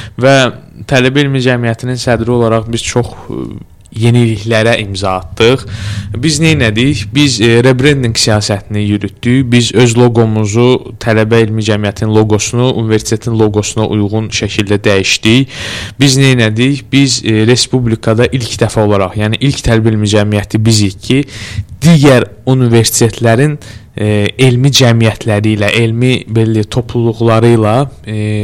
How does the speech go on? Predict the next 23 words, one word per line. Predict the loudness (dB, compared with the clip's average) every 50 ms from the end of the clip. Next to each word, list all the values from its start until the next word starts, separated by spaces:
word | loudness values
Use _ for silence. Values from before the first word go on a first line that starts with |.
| -2 -2
dostluq | -2 -2 -2 -4 -2 -2 -2 -2 -2
memorandumları | -6 -4 -4 -4 -4 -4 -4 -4 -4 -6 -6 -6 -6 -4 -4 -4 -4
imzaladıq. | -4 -4 -2 -2 -2 -2 -2 -4 -6 -8 -10 -4 -4
Məsələn, | -4 -2 -2 -2 -2 -2 -2 -4 -6 -8 -10 -10 -10 -12 -8 -4
biz | -2 -2 -2 0
bu | 2 2 2
yaxınlarda, | 2 0 -2 -4 -2 -2 0 0 0 0 0 0 0 0 0 0 -2 -2 -4
e, | -4 -2 -2 -2 -2 -2 -2 -2 -2 -2 -4 -6 -8 -12 -16 -18 -20 -20 -12 -10
oktyabr | -10 -8 -8 -4 0 0 2 2 2 0
ayında | 0 0 0 -2 -2 -2
getmişdik | 0 0 -2 -2 -2 -6 -6 -4 -2 -2 -2 -2
Süleyman | -2 -2 -2 -2 -2 0 0 -2 0 0
Demirəli | 0 -2 0 0 -2 -2 -2 -2
Universitetində | -2 -4 -4 -4 -4 -6 -8 -10 -8 -6 -4 -4 -2 -2
bir | -2 -2 -4 -4
konfransa | -2 -2 -2 -2 -4 -4 -4 -4 -4 -4 -2 0 2 2
və | 2 0 0 0
biz | 0 0
o | 0 0
konfransda, | 2 0 0 0 0 -2 -2 -2 -2 -2 -2 -2 -2
o | -2
konfransı | -2 -2 -2 -2 -2 -2 -2 -2 -2 -4 -6
təşkil | -6 -6 -6 -4 -6 -6 -4 -4